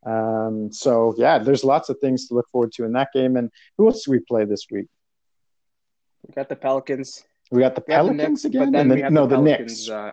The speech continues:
Speaker 2: o-, over the
Speaker 1: Pelicans
Speaker 2: weekend.
Speaker 1: and the Knicks.
Speaker 2: Um, uh, the, the Knicks are playing
Speaker 1: There you go.
Speaker 2: well. Um, they beat Milwaukee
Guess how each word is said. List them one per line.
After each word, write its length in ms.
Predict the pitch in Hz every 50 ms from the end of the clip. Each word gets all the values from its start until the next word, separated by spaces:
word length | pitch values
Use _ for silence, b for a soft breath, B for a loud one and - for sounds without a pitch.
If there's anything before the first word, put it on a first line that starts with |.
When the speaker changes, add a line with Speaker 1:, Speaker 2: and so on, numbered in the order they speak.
| -
Speaker 2:
o-, 140 | 110 117 107
over 220 | 117 113 107 - 113
the 40 | 98
Speaker 1:
Pelicans 240 | 139 135 147 139 -
Speaker 2:
weekend. 200 | 143 135 120 -
Speaker 1:
and 100 | 131 127
the 60 | 123
Knicks. 320 | 123 139 - - - - - -
Speaker 2:
Um, 800 | - 98 101 98 98 101 98 98 98 95 92 92 90 101 101 _ _ _ _ _ _ _ _ _ B B B B B B B B B -
uh, 160 | 135 143 139
the, 320 | 131 135 147 139 139 135 131
the 80 | 139 139
Knicks 220 | 143 156 170 -
are 40 | 190
playing 260 | 185 - 180 170 170
Speaker 1:
There 60 | - -
you 40 | -
go. 520 | - - 147 151 156 151 156 156 147 - -
Speaker 2:
well. 360 | - 131 123 117 117 120 117 117 113
Um, 360 | 117 117 113 113 110 107 _ _ 123
they 280 | 131 123 120 117 117 110 _
beat 460 | 127 123 127 127 117 _ - - - -
Milwaukee 680 | 117 113 117 113 107 110 113 113 - - 156 147 151